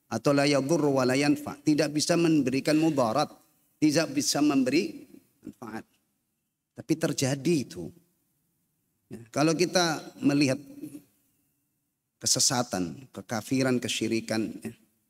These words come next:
subhanallah, kadang itulah nggak, nggak, nggak apa istilahnya, nggak masuk akal gitu, ya, tapi terjadi. Ya. Tayyib. Dan Allah menjelaskan bahwa siapa saja yang menyembah selain Allah,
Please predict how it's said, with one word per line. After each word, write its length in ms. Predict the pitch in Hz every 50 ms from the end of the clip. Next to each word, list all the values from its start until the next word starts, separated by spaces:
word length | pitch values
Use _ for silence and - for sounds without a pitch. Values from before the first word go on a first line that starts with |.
| _ _ _ _ _ _ _ _ _ -
subhanallah, 720 | - - - - - - 110 98 95 87 87 82 - 101 - -
kadang 400 | - 101 98 110 117 - - - - _ _ _
itulah 240 | _ - 147 143 143 - _ _ _ _ _ _ _ _ _ _ _ _ _ _ _ _ _ _ _ _ - - 151 143 _ _ _ _
nggak, 240 | - 113 117 110 110 -
nggak, 280 | 113 127 117 117 117 117 - - - - - - _ - 107
nggak 120 | 104 101 101
apa 120 | - - 101
istilahnya, 440 | 104 - - 92 - 90 98 - - - _ - -
nggak 120 | 104 104 107
masuk 240 | 113 113 - - 110
akal 400 | - 110 117 - - 104 95 95
gitu, 240 | 98 98 95 - 101
ya, 80 | 98
tapi 240 | - - 104 - 110
terjadi. 560 | 101 - 101 - - - 90 82 - - - - _ _ _ _ _ _ _ _ _ _ _ _ _ -
Ya. 100 | - - _ _ _ _ _ _ _ _ _ _ _ _ _ _ _ _ _ _ -
Tayyib. 480 | - - - - - - - - _ _ _ _ _ _ _ _ _ _ _ _ _ _ _ _ _ _ _ - - - - - - - _ _ - _ _ _ _ _ _ _ _ _ _ _ _ _ _ _ _ _ _ _ _ _ _ _ _ _ _ _ _ _ _ _ _ _ _ _ _ _ _ _ _ _ _ _ _ _ _ _ _ -
Dan 160 | 139 143 165
Allah 320 | 160 180 214 226 220 202
menjelaskan 680 | 180 170 151 143 156 170 185 180 - - - 151 151
bahwa 240 | 147 139 135 139 147 139
siapa 400 | 135 - - 147 139 147 - 143
saja 480 | 131 - - 151 151 151 135 131 120 113
yang 220 | 107 117 120 120 123
menyembah 460 | 123 131 147 170 160 156 139 131 131 120
selain 300 | - - 127 131 127 123
Allah, 380 | - 123 117 113 117 110 104